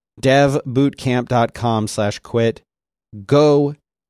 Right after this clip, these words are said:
check it out and support the show in the process and, and learn how to do something awesome. I know every single one of you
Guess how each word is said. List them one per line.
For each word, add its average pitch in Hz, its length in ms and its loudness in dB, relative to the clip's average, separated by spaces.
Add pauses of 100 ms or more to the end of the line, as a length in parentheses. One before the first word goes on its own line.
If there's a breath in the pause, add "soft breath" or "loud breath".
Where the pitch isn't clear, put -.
(120)
check 147 300 -4
it 127 100 2
out 113 240 0
and 107 120 -6
support 123 440 -6
the 101 60 -10
show 120 260 -2
in 113 60 -4
the 107 60 -6
process 107 580 -4
and, 95 180 -10
and 95 300 -12
learn 120 160 -2
how 113 120 -2
to 104 80 0
do 104 140 -6
something 98 320 -8
awesome. 90 320 -6
I 90 60 -6
know 98 140 -6
every 104 260 -4
single 101 240 -6
one 101 200 -4
of 98 120 -6
you 82 240 -10